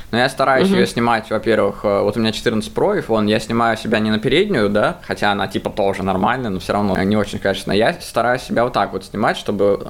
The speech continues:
Speaker 1: хорошая камера
Speaker 2: Да.
Speaker 1: была именно на меня направлена. А потом же там в, э, в капкате уже там подрезаю, там всякие делаю, э, фильтры. И я подумал, что когда я снимаю говорящую голову, типа всем это, знаешь, надоело.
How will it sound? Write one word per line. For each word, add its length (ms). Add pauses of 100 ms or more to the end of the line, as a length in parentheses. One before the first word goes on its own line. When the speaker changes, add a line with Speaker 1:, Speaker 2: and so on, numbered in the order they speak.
Speaker 1:
хорошая 420
камера 340
Speaker 2:
Да. 100
Speaker 1:
была 180
именно 220
на 80
меня 220
направлена. 520 (300)
А 80
потом 320
же 80
там 180
в, 160
э, 400
в 80
капкате 480
уже 200
там 180
подрезаю, 600
там 140
всякие 360
делаю, 500 (320)
э, 260
фильтры. 520 (200)
И 80
я 140
подумал, 340
что 140
когда 160
я 80
снимаю 260
говорящую 380
голову, 240
типа 240
всем 320
это, 260
знаешь, 380
надоело. 560